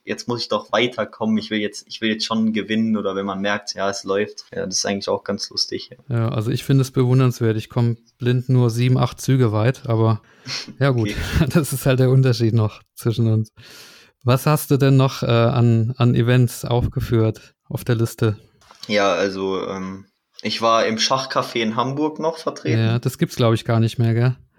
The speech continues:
Speaker 1: Nee, ich glaub nicht mehr. Also ich hab dazu auch nichts mehr online gefunden. Vielleicht gibt's sie noch, aber, ähm, ich hab auch nichts mehr gefunden. Also das Schachcafé in Hamburg war ich noch.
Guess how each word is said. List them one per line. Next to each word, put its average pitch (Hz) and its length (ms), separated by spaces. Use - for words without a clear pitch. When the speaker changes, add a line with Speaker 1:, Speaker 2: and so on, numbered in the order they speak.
Speaker 1:
Nee, 110 340
ich 110 140
glaub 110 300
nicht 113 260
mehr. 117 220
Also 104 140
ich 113 100
hab 117 140
dazu 101 320
auch 117 100
nichts 127 240
mehr 98 100
online 98 320
gefunden. 101 320
Vielleicht 107 360
gibt's 127 200
sie 113 120
noch, 113 220
aber, 95 440
ähm, 95 340
ich - 100
hab 95 100
auch 101 120
nichts 110 220
mehr 110 100
gefunden. 110 560
Also 104 200
das - 100
Schachcafé 113 480
in 107 140
Hamburg 131 400
war 123 160
ich - 160
noch. 123 340